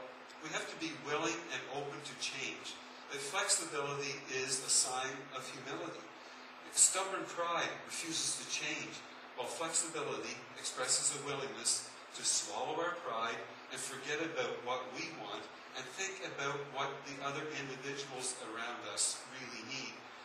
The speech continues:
So we take the focus off ourselves, place it on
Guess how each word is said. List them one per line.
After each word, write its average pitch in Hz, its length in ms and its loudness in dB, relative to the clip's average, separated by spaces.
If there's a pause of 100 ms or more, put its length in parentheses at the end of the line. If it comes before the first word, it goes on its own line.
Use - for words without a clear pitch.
So 143 160 -2
we 139 160 -2
take 165 240 2
the 156 80 -4
focus 156 400 2
off - 240 4
ourselves, 131 640 2 (320)
place 151 320 6
it 160 160 0 (320)
on 127 240 0